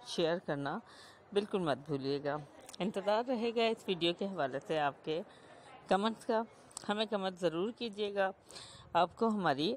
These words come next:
आज की वीडियो कैसी लगी। और अगर आपको कोई क्लिप हमारा पसंद आ जाता है और आप बनवाना चाहते हैं या बनाना चाहते हैं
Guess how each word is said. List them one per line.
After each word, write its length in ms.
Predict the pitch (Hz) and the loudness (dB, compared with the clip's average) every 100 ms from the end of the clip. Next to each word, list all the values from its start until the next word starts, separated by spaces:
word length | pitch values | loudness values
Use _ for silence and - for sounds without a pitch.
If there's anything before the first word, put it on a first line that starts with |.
| - | 4
आज 240 | 175 175 | 4 4
की 100 | - | 2
वीडियो 360 | 185 151 143 160 - - | 4 4 4 2 2 2
कैसी 260 | 180 - | 2 2
लगी। 320 | 139 120 131 139 - - - - | 0 -2 -6 -10 -14 -18 -16 0
और 100 | 254 | 4
अगर 240 | 277 294 320 | 4 4 0
आपको 260 | 302 - | 0 -2
कोई 200 | 285 277 247 | 2 4 4
क्लिप 320 | 247 233 220 | 2 2 2
हमारा 280 | 214 190 196 | 4 4 4
पसंद 380 | - - 196 170 | 2 -2 0 4
आ 80 | 135 | 4
जाता 300 | 151 151 185 165 | 2 2 2 2
है 320 | 151 156 156 | 2 2 4
और 160 | 151 143 | 4 6
आप 140 | 147 | 4
बनवाना 460 | 147 156 156 143 156 | 2 0 2 2 2
चाहते 320 | 165 151 - | 0 -2 -2
हैं 200 | 165 185 | 0 2
या 140 | 202 220 165 | 2 2 2
बनाना 540 | 170 170 170 190 190 | 2 4 2 4 2
चाहते 380 | - 160 - 139 | 0 -6 -4 -2
हैं 200 | 135 | -2